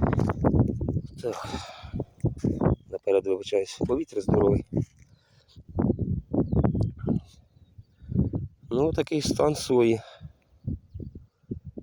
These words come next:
Уже, уже четвертий пара, три-чотири листка пішла. Після того, як вона була оброблена, трошки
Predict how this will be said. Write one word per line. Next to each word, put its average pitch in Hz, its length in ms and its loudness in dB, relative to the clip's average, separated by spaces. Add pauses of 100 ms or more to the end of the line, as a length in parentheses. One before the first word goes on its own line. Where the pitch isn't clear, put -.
Уже, 110 480 4 (2250)
уже 107 240 2
четвертий 107 640 2 (480)
пара, 104 240 4
три-чотири - 580 0
листка 131 460 2
пішла. 131 360 2 (2750)
Після - 260 -2
того, 107 220 4
як 101 100 4
вона 104 340 2 (840)
була - 480 2
оброблена, 104 520 4
трошки - 260 0